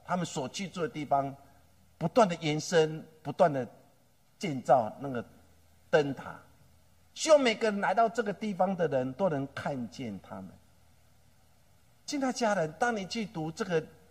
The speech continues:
历史的故事当中，你会让我们觉得非常感动。那就是我们是不是别人信-，信仰的灯塔呢？我们是不是像一个灯塔一样照亮在迷路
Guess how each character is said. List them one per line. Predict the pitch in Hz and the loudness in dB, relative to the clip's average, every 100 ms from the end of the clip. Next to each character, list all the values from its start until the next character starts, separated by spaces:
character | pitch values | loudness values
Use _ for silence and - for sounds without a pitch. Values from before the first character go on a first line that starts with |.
| - | -10
历 | 214 220 | -6 -6
史 | 139 143 | -6 -6
的 | 139 | -6
故 | 202 165 | -6 -6
事 | |
当 | - 151 | -2 -2
中， | 143 139 131 - - - _ - | -2 -4 -4 -8 -20 -20 _ -2
你 | 143 | 2
会 | 208 180 143 | 4 4 0
让 | 190 190 | 0 2
我 | 151 | 2
们 | 131 131 | 2 0
觉 | 147 139 | -4 -4
得 | 131 | -4
非 | 123 196 175 | -4 -8 -8
常 | - 120 123 | -6 -6 -4
感 | 95 87 | -6 -6
动。 | 110 92 - _ _ _ _ _ _ | -8 -8 -12 _ _ _ _ _ _
那 | 208 214 | -2 2
就 | 220 | 2
是 | 190 190 143 - - | 2 0 0 -4 -8
我 | 131 127 | -2 0
们 | 123 | 0
是 | 127 - | -2 -4
不 | 147 | -4
是 | 131 160 120 | -4 -4 -6
别 | - 123 117 | -4 -4 -2
人 | 107 104 | -4 -6
信-， | 110 - 190 139 - - - | -6 -6 -4 -6 -8 -18 -20
信 | - - 202 | -8 -2 0
仰 | 131 87 | 0 -2
的 | 98 | -6
灯 | - 113 110 | -2 0 0
塔 | - - - | -2 -8 -14
呢？ | - - _ _ _ _ _ _ _ _ | -20 -20 _ _ _ _ _ _ _ _
我 | 165 | 2
们 | 226 | 4
是 | 339 | 2
不 | 294 | -2
是 | 277 | -2
像 | 233 285 226 | 2 2 2
一 | |
个 | 214 | -2
灯 | - 254 233 | 2 2 2
塔 | 170 | -2
一 | 165 | -2
样 | 190 175 - | -2 -4 -4
照 | - 196 | -2 0
亮 | 190 165 | 0 -2
在 | 160 170 | 0 -2
迷 | 165 139 139 | 0 -4 -4
路 | 165 | -4